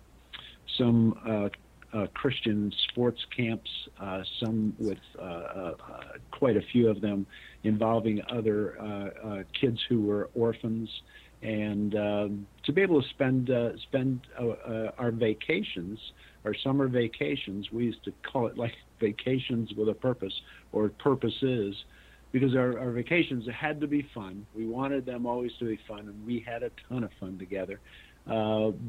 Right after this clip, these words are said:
but we would, we would serve while, while we were there, and we would, we, our purpose would be to, to, to help someone else. And, uh, that's kind of, uh,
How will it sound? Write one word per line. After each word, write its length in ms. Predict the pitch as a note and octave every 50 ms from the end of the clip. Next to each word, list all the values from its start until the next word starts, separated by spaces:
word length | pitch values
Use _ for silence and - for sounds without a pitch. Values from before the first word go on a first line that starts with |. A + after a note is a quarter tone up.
| A2 A2 - -
but 240 | A#2+ A#2+ A#2 - -
we 200 | C3+ A#2+ A#2+ A#2+
would, 400 | A#2 A2+ A2+ A2+ A2+ A2 A2 A2+ -
we 140 | - A#2+ A#2+
would 180 | A#2 A2+ A2+ A2 - -
serve 320 | C#3 B2 A2+ A2 A2 G#2 G2+ - - - -
while, 260 | A2 A2+ A2 A2 G#2+ G#2+ F#2+
while 220 | - A2 A2 G#2+ G#2+
we 160 | A2 A2 G#2+
were 100 | G#2+ G#2+
there, 300 | A2 G#2 G2 F#2+ G2 G2
and 120 | G2+ G#2
we 120 | G2+ G#2+ A2
would, 280 | G#2 G2+ G2+ - -
we, 160 | G#2+ G#2 G#2 F2+ F2
our 120 | F#2+ G2+ G2+
purpose 380 | - - A#2 A2 - A#2 G#2+ - -
would 200 | G#2+ G#2 G#2 F#2+
be 220 | A2 A2 G#2+ G#2 - -
to, 180 | A2 G#2 G2+ - - - - - - - - - - -
to, 380 | - A#2 A2+ A2 A2 A2 G#2+ G#2 - -
to 100 | - A#2+
help 280 | A2 A#2 C3 C3 C3 -
someone 240 | - C#3 C3 C3+ C#3
else. 220 | D3+ - E2 - - - - - -
And, 420 | - A#2+ A#2+ A#2 A#2 A2+ A#2 A2+ G#2+
uh, 280 | A#2 A2 A2 A2 G#2+ - -
that's 160 | A2+ A2 - - -
kind 160 | - F#3+ F3+
of, 160 | C3+ C3 B2 A#2+ - -
uh, 360 | B2 A#2 A#2 A2+ A2+ A2+